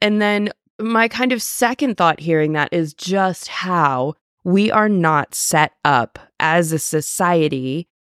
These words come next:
for people who have a menstrual cycle to succeed and to feel different and to have to treat themselves differently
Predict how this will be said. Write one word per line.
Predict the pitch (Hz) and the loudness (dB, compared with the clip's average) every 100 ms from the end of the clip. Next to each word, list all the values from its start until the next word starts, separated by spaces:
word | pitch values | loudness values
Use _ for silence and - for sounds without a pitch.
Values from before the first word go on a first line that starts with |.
| _ _ | _ _
for | - - 196 185 185 | -20 -4 0 4 2
people | 185 196 170 175 | 0 -6 -2 -2
who | 156 160 160 156 151 151 - | 0 0 0 2 0 -2 -6
have | - 175 165 | -4 0 2
a | 175 | 2
menstrual | 160 151 147 - 143 | 0 -2 -4 -4 -4
cycle | - 151 156 - 135 127 - _ _ | -4 -4 -4 -2 -2 -2 -6 _ _
to | - 285 285 | 0 2 2
succeed | - 233 - 262 220 175 - | 0 -2 2 2 4 2 2
and | 202 262 269 | 2 2 0
to | 269 | -2
feel | 208 190 | -2 -4
different | 170 165 160 156 - | -4 -4 -4 -4 -2
and | 175 175 185 | -2 -2 -4
to | - 196 180 170 - _ - | -4 0 2 0 -4 _ -10
have | 170 202 | -4 -4
to | 220 | -2
treat | 202 - 247 262 - | -6 -4 -2 -2 0
themselves | 214 190 175 151 151 | -2 0 0 -2 -2
differently | 156 151 156 139 156 139 139 | -6 -4 -4 -4 -4 -4 -6